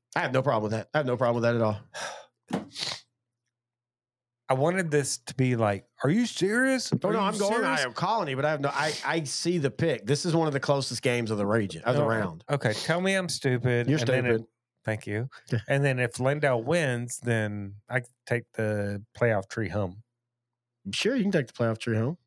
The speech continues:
Speaker 1: Fifty-nine ninety-nine.
Speaker 2: You're kinda giving that up a little easy.
Speaker 1: Well, okay, radio.
Speaker 2: Never mind.
Speaker 1: <laughs> I was saying, like, Cuba
Speaker 2: Way to
Speaker 1: Gooding.
Speaker 2: shit on my dre-, shoot, poop on my dreams.
Speaker 1: <laughs> No,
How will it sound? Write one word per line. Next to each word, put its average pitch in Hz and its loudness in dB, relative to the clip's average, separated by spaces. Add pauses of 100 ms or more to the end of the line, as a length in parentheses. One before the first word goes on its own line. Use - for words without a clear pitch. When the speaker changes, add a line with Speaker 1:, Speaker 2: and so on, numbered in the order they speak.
(400)
Speaker 1:
Fifty-nine 147 0
ninety-nine. 151 0
Speaker 2:
You're 135 2
kinda 131 0 (500)
giving 107 -2
that 107 2
up 107 2 (160)
a 117 -2
little 107 2
easy. 113 -4 (200)
Speaker 1:
Well, 214 2
okay, 247 0
radio. 107 2 (1600)
Speaker 2:
Never 90 0
mind. 82 -8 (260)
Speaker 1:
<laughs> - -
I - -2
was 160 2
saying, 208 0
like, 151 0
Cuba 165 0
Speaker 2:
Way 151 4
to 165 2
Speaker 1:
Gooding. 131 0
Speaker 2:
shit 151 2
on 143 2
my 131 2
dre-, 113 -2
shoot, - 0 (120)
poop 151 0
on 147 0
my 143 2
dreams. 123 -2
Speaker 1:
<laughs> - -
No, 123 0